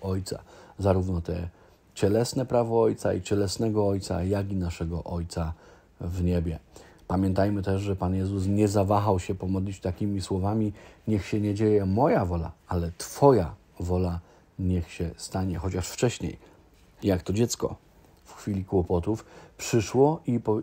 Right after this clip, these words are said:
i powiedział do swojego ojca: „Jeśli to możliwe, cofnij ode mnie ten kielich goryczy. Ale jeśli to niemożliwe, niech się dzieje wola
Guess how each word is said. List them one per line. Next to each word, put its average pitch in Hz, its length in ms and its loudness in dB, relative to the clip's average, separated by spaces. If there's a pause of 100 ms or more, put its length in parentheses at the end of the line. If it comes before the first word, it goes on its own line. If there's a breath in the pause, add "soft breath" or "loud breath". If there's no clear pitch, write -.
i 113 220 0
powiedział 104 540 0
do 101 120 -2
swojego 98 580 0
ojca: 95 320 -4 (280 loud breath)
„Jeśli 110 480 4
to 101 120 2
możliwe, 92 640 0 (340 soft breath)
cofnij 101 540 -2
ode 90 240 -2
mnie 85 320 -4 (100)
ten 90 220 -2
kielich 87 500 -4
goryczy. 87 560 -4
Ale 98 260 2
jeśli 117 340 6
to 107 100 0
niemożliwe, 92 640 -2 (420 soft breath)
niech 113 260 2
się 117 160 -4
dzieje 87 260 -4 (180)
wola 98 500 -2